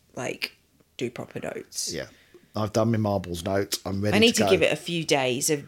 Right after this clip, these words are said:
Speaker 1: just marbles.
Speaker 2: I reckon we could even record this week if you need a few days.
Speaker 1: No, give me a bit more time.
Speaker 2: All right,
Speaker 1: Give
Speaker 2: well
Speaker 1: me next week to do the notes.
Speaker 2: All right. I reckon then the
Speaker 1: At
Speaker 2: week
Speaker 1: least for side one.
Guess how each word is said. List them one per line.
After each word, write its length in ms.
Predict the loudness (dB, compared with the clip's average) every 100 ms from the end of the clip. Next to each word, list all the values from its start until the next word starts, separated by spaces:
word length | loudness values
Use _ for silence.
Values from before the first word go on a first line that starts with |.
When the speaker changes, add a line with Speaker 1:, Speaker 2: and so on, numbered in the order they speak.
| -4
Speaker 1:
just 480 | 2 2 2 -2 0
marbles. 420 | -4 -4 -2 6
Speaker 2:
I 140 | 8
reckon 280 | 8 4 2
we 80 | 2
could 100 | 4
even 240 | 2 0 -6
record 380 | -2 -2 0
this 180 | -2 -4
week 320 | -4 -6 -12 -20 _ _ _ _ _ _ _ _ -14
if 100 | -8
you 140 | -4
need 180 | -2 -2
a 60 | -2
few 240 | -2 0
days. 480 | 2 0 -2 -8 -10 _ _ _ _ _ _ _ _ _ _ _ _ _ _ _ _ _ _ -4
Speaker 1:
No, 380 | 0 2 0 -2
give 180 | -2 -2
me 100 | -2
a 40 |
bit 140 | -4 -4
more 180 | -6 -8
time. 440 | -10 -10 -12 -14 -18 -14 -8
Speaker 2:
All 80 | -4
right, 60 | 2
Speaker 1:
Give 100 | 4
Speaker 2:
well 60 |
Speaker 1:
me 100 | 6
next 360 | 6 2 2 0
week 240 | 0 0
to 100 | -4
do 160 | -2 -2
the 100 | 0
notes. 720 | 0 0 -2 0 2 2 0 _ -20 -12
Speaker 2:
All 80 | -6
right. 20 | -4
I 20 |
reckon 200 | 0 0
then 160 | 2 4
the 60 |
Speaker 1:
At 40 | 6
Speaker 2:
week 80 | 6
Speaker 1:
least 220 | 4 0
for 100 | 2
side 320 | 2 2 0
one. 320 | -2 -6 -6